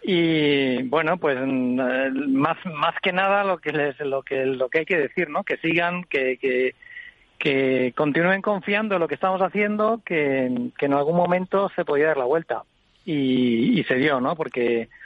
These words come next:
para que se dé la vuelta en ese partido se tienen que dar muchas cosas, ¿no? Que ellas confíen, que sigan, que tengan los recursos y que las otras,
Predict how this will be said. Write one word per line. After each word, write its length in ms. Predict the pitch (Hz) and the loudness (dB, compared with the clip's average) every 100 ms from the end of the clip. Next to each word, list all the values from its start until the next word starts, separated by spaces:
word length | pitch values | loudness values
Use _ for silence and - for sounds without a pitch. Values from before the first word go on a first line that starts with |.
| - - - - | -20 -20 -10 -4
para 180 | 139 | -2
que 100 | 139 | -2
se 80 | 135 | 0
dé 80 | 156 | 0
la 80 | 156 | 0
vuelta 220 | 170 165 | -2 -4
en 40 | |
ese 120 | 160 170 | -4 -4
partido 300 | 160 185 170 | -4 -2 -2
se 60 | |
tienen 160 | 165 175 | -2 -2
que 60 | |
dar 100 | 175 | -2
muchas 280 | 156 131 123 | -2 -6 -10
cosas, 300 | - 139 120 | -8 -8 -6
¿no? 160 | 143 170 | -6 -6
Que 120 | 139 | -2
ellas 200 | 143 139 | 0 0
confíen, 440 | 147 139 175 175 165 | -2 -2 0 0 0
que 100 | 143 | -2
sigan, 300 | 180 170 170 | 0 0 -2
que 100 | 139 | -4
tengan 260 | 147 147 151 | -2 0 0
los 120 | 156 | 0
recursos 600 | 151 190 185 190 196 - - - - _ | -2 -4 -2 -2 -4 -6 -20 -20 -20 _
y 140 | 185 170 | -4 0
que 140 | 180 | 0
las 220 | 165 160 208 | 0 0 -4
otras, 400 | 202 208 214 | -2 0 0